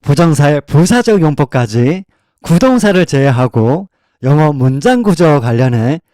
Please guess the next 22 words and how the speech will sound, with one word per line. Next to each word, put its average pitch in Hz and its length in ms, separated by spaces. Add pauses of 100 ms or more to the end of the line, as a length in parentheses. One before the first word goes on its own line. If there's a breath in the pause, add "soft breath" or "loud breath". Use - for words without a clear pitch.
(180)
나올 131 260
것은 135 360
다 - 260
나왔습니다. 113 1080 (920)
서술식 160 680
영어 143 240
문장 208 340
구조에 131 360
대해 117 580 (300)
마무리를 196 600
할 143 80
때가 127 260
되었습니다. 107 1000 (460)
초급에서 151 600
중급으로 147 880 (280)
올라설 226 500
때도 147 280
되었습니다. 110 1000 (1700)
세 220 240
편의 190 380
영상이 127 680
업로드됩니다. 113 1300